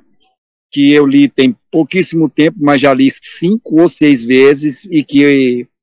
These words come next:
eu acho que a maioria das pessoas deveriam ler diversas vezes, porque cada vez que lê, você tem uma percepção diferente.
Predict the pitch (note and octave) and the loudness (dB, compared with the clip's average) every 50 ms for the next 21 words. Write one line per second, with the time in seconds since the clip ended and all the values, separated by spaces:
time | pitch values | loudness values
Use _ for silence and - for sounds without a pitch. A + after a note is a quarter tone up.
0 | _ _ _ _ _ - C#3 C3+ C#3+ D3 D3 - - - C#3 C3+ C3 C#3 C#3+ C#3 | _ _ _ _ _ -2 0 2 2 2 2 -2 -4 -4 -2 0 2 2 2 2
1 | C3 B2+ C#3 C#3+ C3 C3+ B2+ - - C#3 B2+ - - - C3+ C3+ B2+ C3 C#3+ B2+ | 2 4 2 2 2 0 -2 -2 -2 -2 -2 -2 -2 -2 -2 -2 0 2 2 2
2 | C3+ C3 B2+ C#3 C#3 C3 B2 B2 B2+ B2+ A#2+ A2 - _ _ _ _ _ - - | 2 2 2 2 2 2 2 2 2 2 0 -2 -8 _ _ _ _ _ -20 -14
3 | _ C#3 C#3+ A#2+ - D3 D3 - - C#3 C3 A2 A#2 B2+ C3 C3+ C#3+ C#3+ D3+ C#3+ | _ -4 -2 0 2 0 0 0 -2 -4 -4 -2 0 0 2 2 2 0 -4 -8
4 | - - - - _ _ _ _ _ _ _ _ - - A#2+ - - C#3 - - | -10 -10 -20 -20 _ _ _ _ _ _ _ _ -12 -12 -10 -6 -6 -4 -2 0
5 | C#3 C3 C3+ B2+ A#2 C3+ C3 - - - C3 B2+ B2+ B2+ C#3 D3 D3+ C#3+ C3+ _ | 0 2 2 2 2 0 -2 -2 -4 -6 -4 0 2 4 4 4 4 2 0 _
6 | _ _ _ - B2 - - - C#3 A#2 - C#3 C3+ C3+ C3+ B2 C#3+ B2 - - | _ _ _ -8 -6 -6 -4 -4 -6 -4 -2 -2 0 0 0 0 -2 -4 -4 -4
7 | C#3 - - - C#3+ C#3 C3+ C3 C3+ - D3 C#3 C3 B2 A2+ A2 G#2+ - - - | -8 -8 -6 -6 -4 -4 -2 -4 -4 -2 0 0 0 0 -2 -6 -8 -12 -18 -20